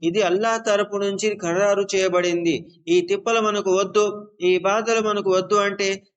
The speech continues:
విశ్వాసం అంతా అల్లాహ్పై ఉంచాలి అని గుర్తు చేయటం జరిగింది. ఎవరైతే పూర్తి విశ్వాసం అల్లాహ్పై మాత్రమే ఉంచుతారో వారి హృదయాలు అల్లాహ్ సుబ్హానహు వ తఆలా తెరుస్తాను అని చెబుతున్నాడు. మన హృదయాలు అల్లాహ్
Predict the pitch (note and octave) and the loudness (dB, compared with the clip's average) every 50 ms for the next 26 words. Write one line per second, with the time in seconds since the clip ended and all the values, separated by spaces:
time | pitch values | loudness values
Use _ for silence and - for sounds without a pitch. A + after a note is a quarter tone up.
0 | _ - D#3 F#3+ F#3+ - A#3 A#3+ A#3 A#3 A#3 A#3 A3+ G#3 G#3 G#3 G#3 G3+ A3+ A3 | _ -2 -2 -2 0 0 0 2 2 2 0 -2 -4 -2 -2 -2 -2 -2 -2 -2
1 | G3+ - E3 F3 G3 G#3 A3 A3 A3 A3 A3 G#3+ G#3 G3+ G3 G3+ G3+ G3 G3 G3+ | -2 0 0 0 0 2 0 0 -2 0 0 2 2 2 0 -2 -4 -4 -2 0
2 | F#3+ F#3+ F#3+ G3 F#3+ G3 G#3 A3 F#3+ F#3+ A3 G#3+ G#3+ A3 G#3+ G#3+ G3+ G3 F#3 G3 | 0 2 2 2 2 0 0 0 0 -2 -2 -2 -2 -4 -2 0 0 0 0 0
3 | F#3+ F#3 F3+ F3 E3 D#3+ D3+ D3+ C#3+ C3+ A2+ G2+ - - _ _ _ _ _ _ | 0 0 2 0 0 0 0 -2 -2 -4 -6 -10 -12 -14 _ _ _ _ _ _
4 | _ _ _ - C#3 C#3+ D#3 F3+ G#3 A3 A3 A3 A3 A3+ G#3+ A3 G3 G3+ G#3+ A3 | _ _ _ -4 -2 0 2 2 2 2 2 2 0 -2 -4 -2 0 2 2 2
5 | A3 G#3+ G3 F#3 F#3+ F#3 F#3 A3 A3 G#3+ G#3+ G#3+ A3 G3+ G#3 - E3 E3+ F3+ G3 | 2 2 2 2 2 0 0 0 0 0 0 -2 -4 -6 -6 -4 -2 0 2 2
6 | G#3+ G#3+ G#3+ G3+ G#3 G3+ F#3+ F3+ E3+ F3 F3 - - G#3 G#3 G#3 G3+ G3 G3 G3 | 2 0 0 0 -2 -2 0 -2 -2 -2 -4 -4 -2 -2 0 2 2 2 2 2
7 | F#3 - F#3+ F3+ - F3+ E3 E3 D#3+ E3 E3+ G3+ - - - _ _ _ C#3 D3+ | 2 0 -2 -2 0 0 2 2 2 2 2 0 -2 -8 -18 _ _ _ -2 0
8 | F3 F#3 G3+ G3 G3 F#3+ E3 E3+ D#3 - G#3 A#3 A#3+ A#3 A#3 A#3 A#3+ B3+ C4 A3+ | 0 2 2 2 0 -2 0 -2 -2 0 2 2 2 2 2 2 2 0 0 -2
9 | - E3 F#3+ G3+ A3 A3+ A3+ A3 A3 A3 A3 G#3 G#3 G#3 G#3 G#3 G3+ G3+ A3 G#3+ | -4 -4 -4 -2 -2 -2 -4 -4 -4 -4 -2 -2 0 0 0 -2 -2 0 0 0
10 | G#3+ G#3 G#3+ - G3+ G3+ G3+ A3 A3+ A3 A3 A3 A3+ G#3 G#3 G#3 G3+ G#3 G3+ G3+ | 0 -2 -2 -4 -2 0 2 2 0 0 -2 -4 -2 0 0 2 2 2 2 2
11 | G3+ G3+ G#3+ A3 A3 G#3+ G3+ F#3+ - G3 F3+ F3 D#3+ C#3 - - - _ _ _ | 0 0 0 0 0 0 0 2 2 0 2 2 0 0 -2 -4 -10 _ _ _
12 | _ _ _ _ _ - D3+ E3 F3 E3+ D#3 D#3 F3 F#3+ G#3 A3+ A3 A3 A3 G3+ | _ _ _ _ _ -4 -2 -2 0 0 0 0 0 0 0 0 0 2 2 2
13 | F3+ F3+ G3 G#3 G#3+ G#3+ | 0 0 0 0 -2 -2